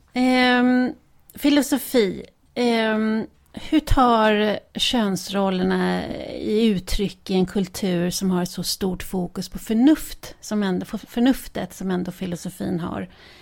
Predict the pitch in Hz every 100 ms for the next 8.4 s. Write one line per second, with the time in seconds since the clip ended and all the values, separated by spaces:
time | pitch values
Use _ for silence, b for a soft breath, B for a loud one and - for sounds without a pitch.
0 | B B _ 208 202 180 175 175 175 180
1 | - 226 240 - - 226 220 208 - -
2 | 202 214 185 180 175 - 208 180 160 -
3 | 190 175 165 170 170 170 - 175 - -
4 | - - B B B - 180 190 202 220
5 | 214 220 247 233 247 240 214 202 196 175
6 | 185 175 175 175 170 170 170 - 196 -
7 | - 170 202 - b b b - 196 180
8 | 175 175 170 185